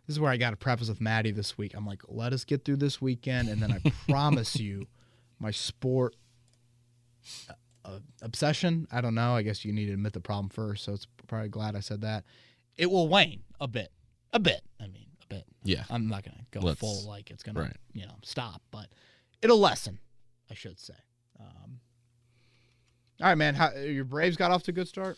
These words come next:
Speaker 1: I haven't, I haven't
Speaker 2: They
Speaker 1: seen
Speaker 2: did not. They got swept by the Phillies,
Speaker 1: Ooh.
Speaker 2: so they dropped three games early on. So it's
Speaker 1: Okay.
Speaker 2: always, it's always tough out of the gate.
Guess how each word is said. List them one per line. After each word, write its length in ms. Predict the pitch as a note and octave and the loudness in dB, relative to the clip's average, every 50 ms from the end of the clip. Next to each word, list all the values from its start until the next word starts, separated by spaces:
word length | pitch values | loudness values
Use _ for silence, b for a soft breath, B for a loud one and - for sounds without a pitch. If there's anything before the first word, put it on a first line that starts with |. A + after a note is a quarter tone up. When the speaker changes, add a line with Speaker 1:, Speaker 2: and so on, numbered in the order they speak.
| - - | -10 -8
Speaker 1:
I 60 | D3 | -8
haven't, 140 | D3 C3 A#2+ | -8 -6 -6
I 40 | B2+ | -6
haven't 180 | C#3 C3 A#2 | -6 -8 -2
Speaker 2:
They 80 | - C#3 | 2 4
Speaker 1:
seen 100 | B2 A2+ | 6 6
Speaker 2:
did 40 | A2+ | 8
not. 220 | A2+ A2 G#2 G2 - | 6 6 6 4 4
They 80 | A#2+ | 4
got 160 | A2+ A2+ G2+ | 4 4 2
swept 220 | - - B2+ A2+ F#2+ | 2 2 0 2 4
by 100 | A2 G#2+ | 4 2
the 100 | G2 F#2 | 2 2
Phillies, 640 | - - - C3+ B2+ C3 C3 B2+ B2+ A#2 - - - - - - | 0 2 2 4 4 4 4 4 2 2 0 -2 -4 -8 -8 -4
Speaker 1:
Ooh. 120 | A3+ C#4 - | -2 -2 2
Speaker 2:
so 120 | - G#2 | 2 2
they 140 | F#2+ G2+ G#2+ | 4 4 2
dropped 340 | F#2+ G#2 G#2 G2+ G2+ - - | 4 4 4 4 4 2 -2
three 360 | - - - - A2+ A#2 A2+ | -8 -6 -2 0 2 2 4
games 460 | G#2 A2+ G#2+ G#2 G2+ G2 F#2 - - - - - | 4 4 4 4 2 2 0 -2 -4 -6 -6 -2
early 320 | G2+ G#2 G#2+ G2+ G2 F#2+ | 0 2 2 4 4 4
on. 340 | F#2 F#2 F#2+ F2+ E2 D#2 D#2 | 4 2 2 2 2 0 -2
So 440 | - - - E2+ D#2+ D#2+ D#2 D#2+ E2 - - - - _ - - - - - | -4 -2 -2 0 0 0 0 -2 -4 -8 -16 -20 -20 _ -20 -20 -20 -18 -10
it's 100 | - - | -2 0
Speaker 1:
Okay. 80 | G2 | 2
Speaker 2:
always, 340 | F#2+ F#2+ F#2 F2 - - - b b b b b b b b | 4 4 4 2 0 -4 -8 b b b b b b b b
it's 120 | - - | -4 0
always 240 | A2 G#2 F#2+ F2 - | 2 2 4 2 2
tough 260 | - - G#2 F2+ - | 2 2 2 2 4
out 140 | F#2+ F2 E2+ | 4 4 4
of 60 | E2+ | 4
the 60 | E2+ | 2
gate. 340 | E2+ D#2+ F2 E2+ E2 D#2+ - | 2 2 4 4 4 2 0